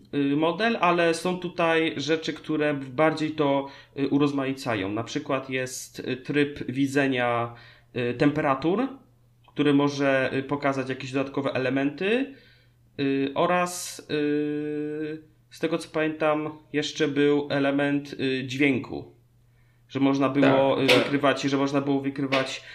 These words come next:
Speaker 1: te elementy, które były, jak wydawały najgłośniejsze dźwięki. To jest taki, to jest taka rzecz, która bardziej to urozmaica, y, y,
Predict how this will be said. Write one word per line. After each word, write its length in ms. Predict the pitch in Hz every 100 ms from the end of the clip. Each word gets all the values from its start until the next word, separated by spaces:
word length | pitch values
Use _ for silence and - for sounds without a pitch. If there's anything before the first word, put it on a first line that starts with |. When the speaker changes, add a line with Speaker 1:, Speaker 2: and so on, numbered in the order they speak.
| -
Speaker 1:
te 120 | - 135
elementy, 400 | 139 139 139 139
które 260 | 147 139
były, 340 | 135 135 135 135
jak 260 | 123 131
wydawały 580 | 127 135 131 135 131 131 117 -
najgłośniejsze 760 | 113 127 139 143 143 147 135 139
dźwięki. 420 | 131 113 101 104
To 80 | 131
jest 160 | 127
taki, 280 | 135 135 135
to 60 | - - - 185
jest 100 | 190
taka 200 | 185 151
rzecz, 180 | 147
która 180 | - 165
bardziej 340 | 143 143 143 143
to 340 | 143 135 135
urozmaica, 760 | 147 143 139 135 135 135 143 135 - - - -
y, 40 |
y, 600 | 135 - 123 123 120 120